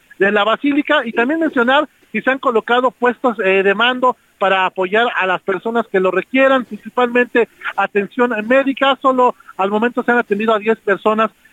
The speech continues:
pues, con alguna lesión en los pies. Hay que recordar que muchos de ellos, pues, vienen, eh, corriendo o caminando. Incluso ya se pueden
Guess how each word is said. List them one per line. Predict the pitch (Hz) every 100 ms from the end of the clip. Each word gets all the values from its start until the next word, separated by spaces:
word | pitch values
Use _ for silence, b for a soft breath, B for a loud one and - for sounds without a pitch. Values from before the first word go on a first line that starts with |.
| b
pues, | 233 233
con | 262 240
alguna | 226 247 247
lesión | 208 185 226 240 202
en | 202
los | 202
pies. | - 247 254
Hay | 247
que | 240
recordar | 220 202 214 226
que | 220
muchos | 226 - 214
de | 233
ellos, | 233 226 - b b
pues, | 190 175
vienen, | 240 262 254
eh, | 202 196 -
corriendo | 185 175 240 254 233
o |
caminando. | - 175 185 208 254 247
Incluso | 214 214 226
ya | 220
se | 220 233
pueden | 233 226 214